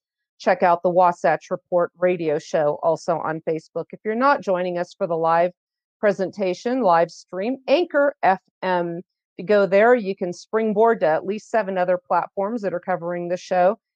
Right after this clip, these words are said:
And you can support the show for as little as ninety-nine cents a month from Anchor directly. You can also support us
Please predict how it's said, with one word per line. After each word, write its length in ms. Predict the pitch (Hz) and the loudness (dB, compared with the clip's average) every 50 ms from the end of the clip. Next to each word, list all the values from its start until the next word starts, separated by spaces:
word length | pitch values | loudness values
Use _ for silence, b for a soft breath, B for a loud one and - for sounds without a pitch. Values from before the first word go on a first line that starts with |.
| _ _ _ - | _ _ _ -4
And 240 | 196 190 196 185 | -2 -2 -2 -2
you 140 | 185 247 262 | -4 -6 -6
can 180 | 269 311 285 262 | -4 -4 -4 -4
support 440 | 269 - 277 - _ - 339 392 381 | -4 -6 -8 -6 _ -2 -2 -2 -2
the 80 | - 269 | -6 -8
show 240 | - - 208 175 180 180 | 0 4 4 4 4 4
for 80 | - 190 | 2 -2
as 140 | 185 180 190 | -2 0 0
little 240 | 202 214 220 226 214 | 0 0 0 0 -2
as 160 | 202 - 208 | -2 -4 -2
ninety-nine 640 | 208 202 208 220 220 220 214 208 202 196 196 196 | -2 -2 0 -2 -2 -2 -2 0 0 0 -2 -4
cents 340 | - - 208 190 196 - - - | -4 -4 -4 -4 -2 -4 -6 -6
a 60 | 175 | -4
month 360 | 180 180 180 208 254 269 269 _ _ _ _ | -4 -2 -2 -2 -2 -4 -6 _ _ _ _
from 200 | 185 165 165 - - | -2 -2 -2 -4 -4
Anchor 540 | - 170 180 190 - - 180 175 180 175 - 175 | -2 -2 -2 -2 0 2 2 4 4 2 2 0
directly. 560 | 180 180 160 175 175 175 - - 247 285 294 | 0 0 2 2 2 0 0 -2 0 0 0
You 80 | 277 | 0
can 200 | 262 - 202 170 | 0 0 0 2
also 280 | 165 170 175 - 196 175 | 2 0 0 -2 -4 -6
support 460 | 175 - 190 - _ - 190 190 185 | -6 -6 -10 -8 _ 0 2 4 4
us 240 | 175 180 214 - | 4 2 0 -4